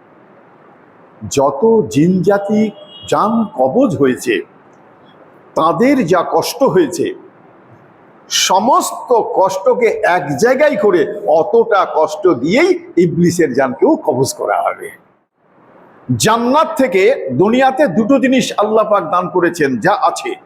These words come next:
জানি আমরা, পানির বিষয়টা। একটা হচ্ছে ইরাকের দাজলা নদী, ফোরাত নদী যাকে বলি আমরা, দাজলা ফোরাত নদী,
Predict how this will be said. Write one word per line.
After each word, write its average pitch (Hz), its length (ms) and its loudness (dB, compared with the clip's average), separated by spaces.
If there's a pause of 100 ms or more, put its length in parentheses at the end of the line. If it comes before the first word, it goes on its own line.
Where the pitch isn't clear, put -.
(240)
জানি 208 360 2
আমরা, 165 560 -2 (1300)
পানির 220 340 0
বিষয়টা। - 520 -4 (1500)
একটা 240 260 0
হচ্ছে 220 640 0 (220)
ইরাকের 170 680 0
দাজলা 175 420 2
নদী, 139 320 -6 (1800)
ফোরাত 214 340 0
নদী 208 240 0
যাকে 170 220 0
বলি 123 240 0
আমরা, 90 340 -4 (540)
দাজলা 170 360 2
ফোরাত 143 400 -2
নদী, 113 260 -2